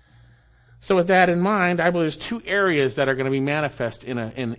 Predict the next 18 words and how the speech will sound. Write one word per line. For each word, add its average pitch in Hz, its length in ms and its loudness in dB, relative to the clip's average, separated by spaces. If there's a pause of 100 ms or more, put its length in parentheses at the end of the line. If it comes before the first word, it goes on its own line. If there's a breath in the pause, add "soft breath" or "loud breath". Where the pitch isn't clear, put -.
(120)
in, 123 280 -4 (580 loud breath)
in 147 180 -4
revealing 139 560 -2
whether 131 240 0
that 123 160 -2
word 127 180 0
is 110 80 -8
dwelling 117 240 -4
richly. 117 220 -6
One 127 360 -2
with 185 160 -4
man, 156 500 -2
and 131 120 -4
then 117 180 -4
one 110 100 -4
with 110 120 -8
the 123 80 -8
Lord. 107 360 -8